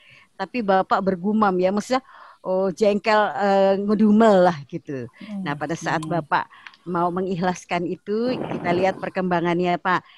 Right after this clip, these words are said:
Speaker 1: Sambil,
Speaker 2: Hmm.
Speaker 1: eh, Bapak goyangkan giginya, terus Bapak katakan, "Gigi ini bisa lepas tanpa harus operasi, tidak berdarah, tidak rasa sakit."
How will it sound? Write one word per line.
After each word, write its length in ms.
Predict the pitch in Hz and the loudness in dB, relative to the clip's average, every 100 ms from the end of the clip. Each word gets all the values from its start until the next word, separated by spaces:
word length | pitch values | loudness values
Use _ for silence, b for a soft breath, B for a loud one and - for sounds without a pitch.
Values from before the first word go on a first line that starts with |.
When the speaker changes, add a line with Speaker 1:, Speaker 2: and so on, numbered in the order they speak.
| b | b
Speaker 1:
Sambil, 400 | - 185 185 220 | -6 -2 2 2
Speaker 2:
Hmm. 160 | 139 151 | 2 -2
Speaker 1:
eh, 300 | 156 185 180 | -2 0 0
Bapak 340 | 180 175 - 165 | 0 -2 -4 -6
goyangkan 560 | 170 185 180 175 190 185 | -2 0 0 -2 -2 -4
giginya, 760 | 170 160 170 170 165 147 220 302 _ _ _ | -4 -8 -4 -2 -2 -2 -4 -8 _ _ _
terus 240 | - 208 - | -8 -8 -6
Bapak 380 | 185 165 - 185 | -6 -6 -6 -6
katakan, 340 | 190 190 233 - _ _ _ _ _ _ _ _ _ | -6 -4 -4 -4 _ _ _ _ _ _ _ _ _
"Gigi 420 | 143 180 202 226 233 | -12 -8 -6 -4 0
ini 140 | 254 | -2
bisa 300 | 214 208 175 | -2 -6 -4
lepas 340 | 190 - 208 | -6 -6 -10
tanpa 400 | - 190 196 185 | -4 -4 -4 -6
harus 160 | 185 170 | -8 -10
operasi, 520 | 156 170 185 180 220 220 _ _ _ | -12 -6 -6 -6 -10 -12 _ _ _
tidak 300 | - 226 220 | -10 -2 -2
berdarah, 720 | 208 - 214 214 214 233 269 233 _ | -2 -2 2 2 4 4 4 0 _
tidak 300 | 220 202 - | -4 -4 -4
rasa 240 | 185 - | -6 -8
sakit." 400 | 180 170 - 165 | -10 -10 -10 -16